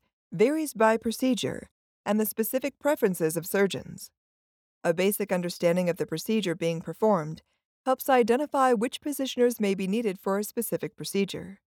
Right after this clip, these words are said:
Educators can help orient new staff members and current nursing staff members to the use and specifications of these positioners. By periodically reviewing these positioners, educators and senior staff nurses can refresh staff members' knowledge about the correct use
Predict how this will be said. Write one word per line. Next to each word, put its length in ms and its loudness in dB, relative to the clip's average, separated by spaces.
Educators 580 -4
can 140 -2
help 300 -2
orient 380 2
new 120 0
staff 360 2
members 340 -2
and 120 -4
current 280 -4
nursing 320 0
staff 300 -4
members 440 -6
to 100 -2
the 100 2
use 260 0
and 100 -10
specifications 800 -2
of 100 0
these 220 -2
positioners. 760 -6
By 100 2
periodically 640 0
reviewing 420 2
these 180 0
positioners, 760 -4
educators 560 2
and 100 -4
senior 260 -2
staff 360 -4
nurses 420 -2
can 160 -4
refresh 380 -2
staff 280 -2
members' 340 -2
knowledge 380 2
about 260 2
the 80 -4
correct 360 -2
use 340 -6